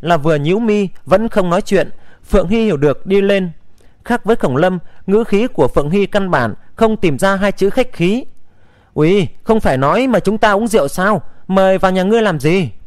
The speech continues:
Khổng Lâm không vì ngữ khí của Phượng Hy mà có chút tức giận, ngược lại cười a a nói, "Nếu ta đoán không sai, vị tiểu sư xinh đẹp này hẳn là vị yêu đế,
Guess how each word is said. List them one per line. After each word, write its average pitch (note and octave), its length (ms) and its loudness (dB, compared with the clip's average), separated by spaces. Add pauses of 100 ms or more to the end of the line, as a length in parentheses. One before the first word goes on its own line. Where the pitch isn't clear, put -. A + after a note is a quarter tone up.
(920)
Khổng C#3+ 220 0
Lâm F#3+ 220 0 (220)
không A3+ 200 0
vì F3 120 2
ngữ D#3+ 160 -2
khí G3+ 220 0
của F#3+ 160 0
Phượng C3+ 220 -2
Hy G3 340 0
mà C#3+ 120 -2
có D#3+ 100 -2
chút - 220 -4
tức - 160 0
giận, D3 260 0 (200)
ngược E3+ 220 0
lại E3+ 240 0 (140)
cười D3+ 220 2
a F3+ 180 -2
a F3 200 0
nói, D#3+ 340 -2 (880)
"Nếu F3 280 4
ta G3+ 140 0
đoán E3 220 0
không F#3+ 200 -2
sai, F3+ 300 0 (220)
vị F3+ 260 0
tiểu C#3+ 160 0
sư A3 180 0
xinh G#3+ 180 -2
đẹp E3+ 200 0
này D3+ 240 0 (200)
hẳn D#3+ 200 -2
là D#3+ 180 2
vị D3+ 160 0
yêu F#3+ 240 0
đế, G3+ 300 2